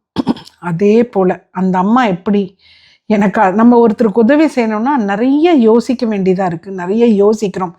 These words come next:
செய்யணுமா, அதனால நம்மளுக்கு என்ன பலன், இல்ல செஞ்சா இவன் நன்றியா இருப்பாங்களா, இது பண்ணுவாங்களா, அது பண்ணுவாங்களா, நிறைய யோசிக்கிறோம்.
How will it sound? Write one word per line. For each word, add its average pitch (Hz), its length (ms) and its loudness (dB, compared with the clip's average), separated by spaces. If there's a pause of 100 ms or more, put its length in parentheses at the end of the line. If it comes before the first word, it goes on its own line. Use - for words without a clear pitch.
(400)
செய்யணுமா, 208 480 2 (460)
அதனால 214 460 2
நம்மளுக்கு 202 340 0
என்ன 226 160 2
பலன், 196 400 -2 (320)
இல்ல 220 160 -2 (120)
செஞ்சா 226 340 4
இவன் 208 200 0
நன்றியா 214 420 2
இருப்பாங்களா, 185 600 -2 (360)
இது 214 240 2
பண்ணுவாங்களா, 208 440 2
அது 208 280 2
பண்ணுவாங்களா, 208 400 -2
நிறைய 254 360 2
யோசிக்கிறோம். 226 680 0